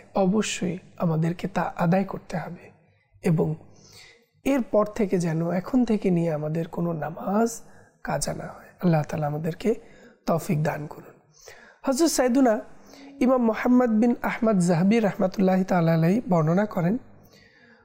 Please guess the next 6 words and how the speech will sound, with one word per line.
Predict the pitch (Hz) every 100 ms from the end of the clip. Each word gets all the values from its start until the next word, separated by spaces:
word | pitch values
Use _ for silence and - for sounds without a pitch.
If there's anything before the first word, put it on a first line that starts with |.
| -
কতিপয় | 294 302 302 302 -
উলামায়ে | 208 196 196 190
কেরাম | 185 170 175 202 247 - - - - _ _ _ _ _ _ _ _ _ _ _ _ _ _
রাহিমাহুমুল্লাহু | 226 220 - 277 262 240 226 208 196 185
সালাম | 202 - 175 160 180 214 165
বলেন, | 190 202 165